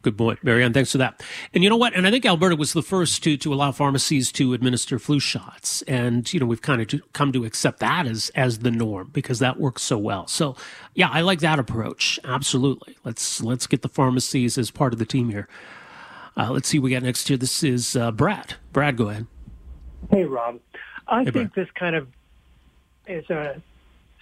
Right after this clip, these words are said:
Speaker 2: symptom of three things. Um, frustration, the covid,
Speaker 1: Mm-hmm.
Speaker 2: uh, everybody's pretty tired of this thing. Fear,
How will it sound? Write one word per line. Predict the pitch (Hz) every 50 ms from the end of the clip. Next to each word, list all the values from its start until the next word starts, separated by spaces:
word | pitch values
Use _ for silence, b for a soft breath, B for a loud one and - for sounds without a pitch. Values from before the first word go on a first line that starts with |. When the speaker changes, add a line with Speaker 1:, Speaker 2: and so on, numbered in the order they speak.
| - -
Speaker 2:
symptom | - 202 208 202 202 190 170 165 180
of | 175 156 151 147 139 131 123 - - - - - - - -
three | - 208 214 202 180
things. | - 185 160 143 127 127 120 - - - - 202
Um, | 170 156 151 147 143 139 139 139 - - - - - -
frustration, | 185 180 175 - - 185 196 196 - - 208 202 208 202 - - _ _ _ _ _ _ _ _ -
the | 151 156 156
covid, | 151 - - 170 170 165 156 175 160 113 110 -
Speaker 1:
Mm-hmm. | -
Speaker 2:
uh, | 165 151 151
everybody's | 151 160 156 165 156 156 165 151 156 135 -
pretty | - - 165 156 151 147 139 - - -
tired | 156 147 151 147 143
of | 127
this | 135 - - -
thing. | 147 135 139 143 b b b b b b b b b b _ - - -
Fear, | - 247 262 226 175 156 165 208